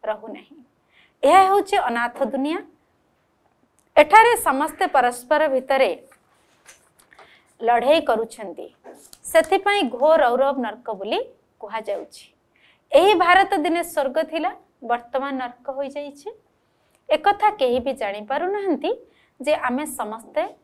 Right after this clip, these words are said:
ନର୍କବାସୀ ହୋଇଯାଇଛୁ। ତେବେ ନିଶ୍ଚିତ ଭାବରେ ଏହି ନର୍କରୁ ପୁଣି ସ୍ଥାନାନ୍ତରିତ ହେବୁ ନା, କିନ୍ତୁ ଏପରି ନୁହେଁ ଯେ ଏହି ନର୍କବାସୀ ପୁଣି ସ୍ୱର୍ଗରେ ପୁନର୍ଜନ୍ମ ନେଇପାରିବେ।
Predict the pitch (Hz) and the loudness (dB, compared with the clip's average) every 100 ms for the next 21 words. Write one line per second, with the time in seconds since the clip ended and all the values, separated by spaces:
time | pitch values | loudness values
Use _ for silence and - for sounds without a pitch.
0 | _ _ 220 214 - 214 208 220 - 330 | _ _ -10 -10 -8 -8 -8 -10 -12 -14
1 | 202 170 - - - _ _ _ _ _ | -12 -12 -14 -16 -20 _ _ _ _ _
2 | _ _ _ 403 427 403 349 - 403 427 | _ _ _ 2 4 2 0 -2 -2 0
3 | 370 330 330 370 370 339 302 240 - _ | 2 2 2 0 0 0 -2 -4 -8 _
4 | 311 330 254 - - _ _ 277 302 302 | -2 0 -2 -4 -14 _ _ -4 -4 -6
5 | - 233 214 214 214 269 269 277 269 262 | -10 -12 -10 -10 -8 -8 -8 -10 -8 -6
6 | 302 370 - _ _ _ _ _ - 440 | -6 -8 -14 _ _ _ _ _ 0 2
7 | 453 - 277 320 339 381 415 403 339 339 | 2 0 -2 0 0 0 -2 -2 -6 -10
8 | _ 269 330 359 269 220 - 254 269 294 | _ -6 -4 -4 -4 -6 -6 -2 -2 -4
9 | 339 - 320 320 - 220 214 262 285 247 | -10 -8 -8 -8 -8 -10 -6 -6 -4 -6
10 | 208 196 240 247 262 220 180 - 139 - | -10 -12 -12 -12 -12 -12 -14 -14 -16 -18